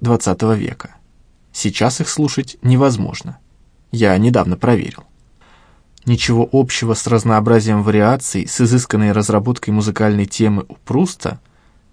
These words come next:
Не скажу, что Пруст мой любимый писатель, тем не менее, людей, ставящих Селина на одну доску с Прустом, я всегда считал невеждами.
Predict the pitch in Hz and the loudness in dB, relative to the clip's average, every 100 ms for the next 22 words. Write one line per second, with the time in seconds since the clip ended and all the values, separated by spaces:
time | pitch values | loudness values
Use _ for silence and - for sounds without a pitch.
0 | - 117 - 139 135 110 - 104 - 110 | -2 -2 0 0 0 -2 -2 -2 0 -2
1 | - - 104 101 110 107 104 123 - 196 | -2 -2 -2 2 2 2 0 -2 -2 -2
2 | - - - - - _ - 127 120 151 | -2 -6 -8 -20 -20 _ 0 4 6 6
3 | 180 170 165 156 _ 127 139 127 120 104 | 6 6 4 0 _ -2 0 2 2 2
4 | - 113 107 - 123 - 127 120 110 107 | 0 0 0 -4 -6 0 2 2 2 0
5 | 110 107 110 110 104 - 120 117 104 - | 2 2 0 -2 -2 -6 -2 0 0 -2
6 | - - - 165 185 - 160 - - 160 | -8 -8 -2 -2 -2 -4 -6 -6 -2 -2
7 | 165 131 170 165 - 127 131 120 _ 135 | 0 -4 -2 -2 -4 -2 0 0 _ -2
8 | 147 131 98 - 117 120 | 0 0 -2 -4 -12 -12